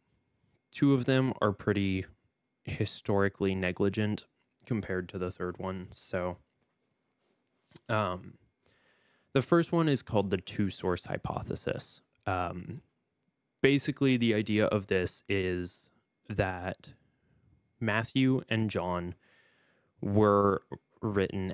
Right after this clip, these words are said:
after Mark, which is a pretty, um, common theory. Most people,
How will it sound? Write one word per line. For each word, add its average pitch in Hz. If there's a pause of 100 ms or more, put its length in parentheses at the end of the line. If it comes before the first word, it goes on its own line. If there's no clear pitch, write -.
after 98
Mark, 101 (200)
which - (140)
is 98 (380)
a 104
pretty, 95 (400)
um, 92 (320)
common 104
theory. 98
Most 95
people, 95